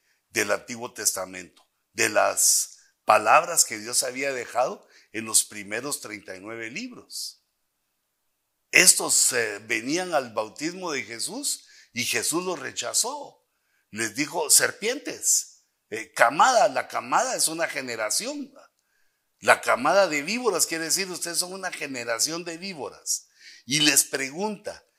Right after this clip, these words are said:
"¿Quién os enseñó a huir de la ira que vendrá?".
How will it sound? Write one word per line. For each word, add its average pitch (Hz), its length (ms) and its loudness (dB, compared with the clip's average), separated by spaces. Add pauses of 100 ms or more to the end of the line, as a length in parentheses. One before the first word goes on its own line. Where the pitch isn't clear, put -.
(320)
"¿Quién 226 400 0
os 262 220 8
enseñó 170 1000 0 (340)
a 151 140 8
huir 190 420 0 (200)
de 123 200 -2
la 117 140 2
ira 151 320 -6
que 131 120 -8
vendrá?". 104 560 -10